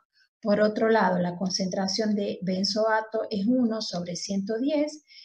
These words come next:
eso me da nueve por diez a la menos tres, ¿sí? Esto es nueve por diez a la menos tres,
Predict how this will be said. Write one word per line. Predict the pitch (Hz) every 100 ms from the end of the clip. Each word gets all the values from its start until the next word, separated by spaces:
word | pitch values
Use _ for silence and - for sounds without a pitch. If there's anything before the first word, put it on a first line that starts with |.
| -
eso | 214 208 214
me | 208 202
da | 208 214 -
nueve | 226 196 208 214 220
por | 202 190
diez | 202 202
a |
la | 196
menos | 196 196 233 -
tres, | 294 285 320 - _ _ _ _ _ _ _ _
¿sí? | - 226 262 - - _ -
Esto | 196 -
es | 190
nueve | 196 202 214
por | 214 208 196
diez | 208
a | 208
la | 202
menos | 202 220 -
tres, | 262 294 294